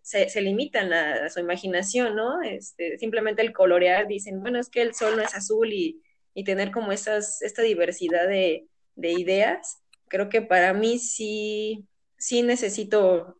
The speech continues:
la, la escuela, pero ya, porque siento que los están limitando mucho.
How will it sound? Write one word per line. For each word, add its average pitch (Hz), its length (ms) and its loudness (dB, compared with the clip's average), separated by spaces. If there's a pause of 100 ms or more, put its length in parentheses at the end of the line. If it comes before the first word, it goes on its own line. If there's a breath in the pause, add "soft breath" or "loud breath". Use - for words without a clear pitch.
(100)
la, 165 260 0
la 170 120 4
escuela, 175 760 2
pero 165 220 4
ya, 180 440 2
porque 170 360 -6
siento 185 260 -8
que 196 120 -8
los 175 160 -2
están 170 340 -4
limitando 175 540 -4
mucho. 180 460 -4